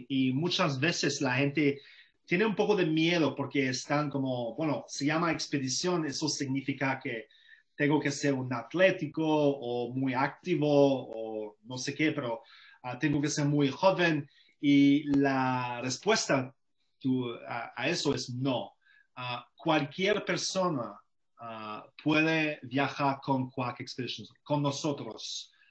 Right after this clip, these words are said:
ah, en las regiones polares, que sea en el Ártico o en la Antártica.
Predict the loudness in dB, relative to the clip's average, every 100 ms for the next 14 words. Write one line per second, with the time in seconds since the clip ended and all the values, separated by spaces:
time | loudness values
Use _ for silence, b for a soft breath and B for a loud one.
0 | b _ -6 -4 -4 -4 -6 -6 -6 -8
1 | -8 -6 -6 -6 -8 -8 -8 -8 -8 -6
2 | -2 2 2 2 0 -4 -8 -10 -10 -2
3 | 0 0 -2 0 4 4 2 -2 -6 -4
4 | -4 -6 -14 b b b -10 -8 -8 -6
5 | -2 -2 -2 -8 -4 -4 -6